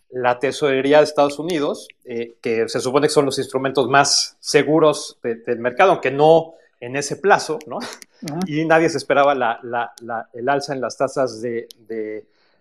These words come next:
Speaker 1: de, de interés, que, que al final fue producto, como bien lo mencionaste en la introducción, eh, pues de la inflación. Es, es uno de los, o es el instrumento que tienen los bancos centrales para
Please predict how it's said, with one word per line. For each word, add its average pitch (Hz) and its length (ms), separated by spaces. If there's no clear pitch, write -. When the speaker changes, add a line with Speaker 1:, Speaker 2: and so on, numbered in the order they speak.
Speaker 1:
de, 120 300
de 127 140
interés, 180 360
que, 117 360
que 123 100
al 110 100
final 127 280
fue 139 160
producto, 127 440
como 107 220
bien 120 220
lo 123 80
mencionaste 117 580
en 117 80
la 107 80
introducción, 127 640
eh, 110 200
pues 107 180
de 110 100
la 113 60
inflación. 143 380
Es, - 160
es 123 580
uno 135 280
de 127 80
los, - 380
o 117 120
es 185 240
el 127 100
instrumento 143 520
que - 100
tienen 139 180
los 110 120
bancos 127 240
centrales 123 440
para 120 460